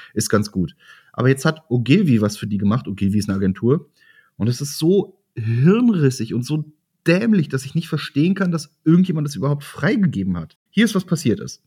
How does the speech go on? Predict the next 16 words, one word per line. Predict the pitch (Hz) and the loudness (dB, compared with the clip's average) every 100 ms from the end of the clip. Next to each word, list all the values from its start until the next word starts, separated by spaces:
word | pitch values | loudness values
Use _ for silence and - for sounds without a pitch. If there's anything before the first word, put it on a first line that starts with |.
| _ _ | _ _
Auf | - 104 | -8 -8
Twitch, | - 156 - - | 2 2 2 -4
eine | 110 | -8
Streaming-Plattform, | - 135 170 175 170 160 151 | 0 2 2 0 -2 0 0
falls | 131 | -2
ihr | 147 | -4
Twitch | 143 147 | -4 -4
nicht | 151 | -6
kennt, | - 156 156 | -2 -2 0
sind | 143 143 | 0 4
die | |
hingegangen | 143 175 170 185 220 233 | 6 4 4 2 2 -4
und | - 147 | -6 0
haben | 147 147 143 143 | 2 4 2 0
bei | - 123 120 | -2 0 0
Gamern | 113 127 175 180 180 185 | 2 2 4 2 0 -2